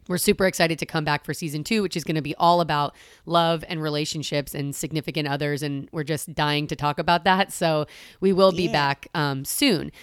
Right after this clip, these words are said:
Speaker 1: So tune in next week to get the final episode where Carol and I are gonna go through our big three revelations from the season, um, and kind of just look back and see all the things we talked about and what we've learned.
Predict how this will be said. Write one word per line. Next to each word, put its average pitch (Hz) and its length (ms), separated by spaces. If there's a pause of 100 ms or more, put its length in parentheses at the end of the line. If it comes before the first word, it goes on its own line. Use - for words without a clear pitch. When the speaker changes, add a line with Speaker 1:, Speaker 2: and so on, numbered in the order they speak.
(160)
Speaker 1:
So 190 160
tune 247 260
in 247 120
next 196 240
week 156 220
to 175 100
get 151 260
the 147 160
final 165 480
episode 139 560
where 151 80
Carol 151 280
and 156 100
I 147 80
are 147 100
gonna 143 160
go 143 200
through 143 200
our 135 100
big 160 340
three 196 440
revelations 170 800
from 156 240
the 156 80
season, 156 560 (340)
um, 151 220
and 160 80
kind 202 180
of 175 80
just 170 220
look 160 180
back 147 300
and 147 240
see 160 260
all 160 200
the 156 80
things 151 200
we 147 100
talked 147 260
about 139 320
and 135 200 (220)
what 175 160
we've 165 160
learned. 139 460